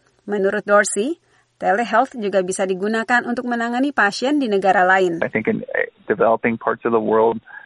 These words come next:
Speaker 2: such as China and India, which, you know, spend three hundred or five hundred dollars per capita on healthcare.
Speaker 1: Menurut saya,
Speaker 2: Identify
Speaker 1: di belahan lain dunia,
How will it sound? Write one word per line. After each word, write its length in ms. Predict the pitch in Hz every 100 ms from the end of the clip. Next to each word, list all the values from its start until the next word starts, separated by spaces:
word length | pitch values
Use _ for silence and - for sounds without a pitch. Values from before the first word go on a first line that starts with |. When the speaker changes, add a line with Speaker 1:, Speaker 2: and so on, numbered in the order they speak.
| _ -
Speaker 2:
such 80 |
as 160 | - -
China 320 | - 107 107
and 160 | 104 104
India, 400 | 117 113 113 107
which, 240 | 107 -
you 80 | 110
know, 80 | 107
spend 320 | - 107 -
three 160 | - 113
hundred 320 | 120 104 101
or 80 | -
five 160 | 104 107
hundred 160 | 107 -
dollars 320 | 110 107 -
per 160 | - 107
capita 400 | - 110 - 123
on 80 | 123 131
healthcare. 480 | 113 - 123 123 -
Speaker 1:
Menurut 240 | 214 208 202
saya, 480 | 240 240 202 220 -
Speaker 2:
Identify 120 | 226
Speaker 1:
di 20 | 196
belahan 340 | 190 196 208 202
lain 160 | 190 196
dunia, 480 | 202 220 196 214